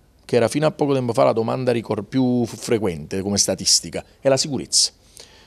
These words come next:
Quindi vuol dire che è un tema dello Stato. Quindi da un lato noi ci potremmo ritenere soddisfatti, perché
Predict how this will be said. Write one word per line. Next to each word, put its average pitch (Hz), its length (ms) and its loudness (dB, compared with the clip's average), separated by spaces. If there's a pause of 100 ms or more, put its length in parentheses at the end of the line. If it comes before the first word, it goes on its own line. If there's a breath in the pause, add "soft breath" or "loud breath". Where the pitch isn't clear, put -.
(140 loud breath)
Quindi 175 320 2
vuol 160 180 6
dire 160 380 2
che 151 280 0
è 147 60 -2
un 127 140 -2
tema 147 180 2
dello 110 140 2
Stato. - 400 0 (520)
Quindi 107 360 -2
da 104 100 0
un 113 80 2
lato 143 400 4
noi 131 160 -2
ci 123 80 -6
potremmo 120 380 -2
ritenere 113 320 -2
soddisfatti, 107 720 -2
perché 92 400 -4